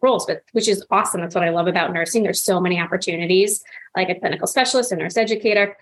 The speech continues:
that can come and take on that role and learn the debriefing process, 'cause it's so critical. Talking, being able to talk to patients, families, colleagues is, is equally important as the clinical care that we're providing. And so Kevin has really,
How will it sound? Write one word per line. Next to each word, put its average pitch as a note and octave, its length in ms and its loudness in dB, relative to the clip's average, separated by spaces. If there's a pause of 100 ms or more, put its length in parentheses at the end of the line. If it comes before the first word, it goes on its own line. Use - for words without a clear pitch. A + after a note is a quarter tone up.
(120)
that G3 220 -2
can F#3+ 220 0
come G#3 340 0
and F3+ 300 -2
take G3+ 260 0
on G3+ 240 2
that D#3+ 240 0
role E3 260 -6
and F3 300 0
learn F#3+ 480 2 (180)
the A3+ 60 0
debriefing G#3+ 480 0
process, A3+ 400 0
'cause G3+ 140 -4
it's G#3+ 180 -2
so E4+ 160 4
critical. F#3 360 -2
Talking, C#4 640 0 (240)
being D#4+ 140 2
able A4+ 160 4
to G3 140 -2
talk A3 400 -2
to F#3+ 140 -2
patients, A#3 440 -2
families, A3+ 560 0
colleagues A#3+ 800 0 (480)
is, A#3 280 2
is A3+ 300 -2 (960)
equally D4 520 2
important C#4 400 2
as A#3 80 2
the B3+ 100 -2
clinical D#4 320 -4
care E3+ 160 0
that - 120 -6
we're C#3 100 -4
providing. E3 500 -4
And F#3 140 0
so G#3 180 2
Kevin A#3 380 0
has A#3 180 0 (100)
really, G#3 560 2